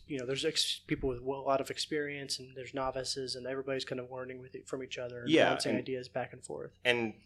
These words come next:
Speaker 2: it probably averages fifteen to thirty people a night in there.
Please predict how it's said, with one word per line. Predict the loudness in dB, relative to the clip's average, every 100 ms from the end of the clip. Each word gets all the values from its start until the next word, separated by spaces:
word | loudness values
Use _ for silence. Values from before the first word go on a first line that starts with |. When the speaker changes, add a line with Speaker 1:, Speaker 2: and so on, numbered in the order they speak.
| _ _ _ _
Speaker 2:
it | 10 12
probably | 12 12 4 2
averages | 6 4 4 2 0 -2 -4 -10 _ _ _ _ _ _ _ _
fifteen | _ -2 2 2 2 -4 -2
to | -2
thirty | 2 2 2 2
people | 2 4 4 4 2 -4
a |
night | -4 -2 -2 -2 -6 -6
in | -2 2
there. | 2 2